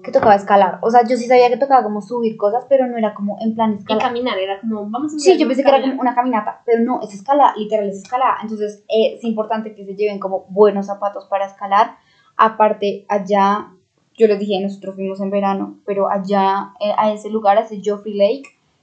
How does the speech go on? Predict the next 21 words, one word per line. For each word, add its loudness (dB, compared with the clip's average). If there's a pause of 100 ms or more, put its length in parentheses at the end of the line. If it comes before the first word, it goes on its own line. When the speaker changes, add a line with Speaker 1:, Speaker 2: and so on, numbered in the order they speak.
(100)
Speaker 1:
era 0
un 0
lago 2
que -2
no 2
sentía -2
el -2
verano, 2
eso -6
Speaker 2:
Y 2
había 6
Speaker 1:
estaba 4
Speaker 2:
mucha -2
niebla, 0
la 2
verdad 2
era 0
muy -4
Speaker 1:
Había 4
Speaker 2:
chévere. 2
Speaker 1:
niebla, 6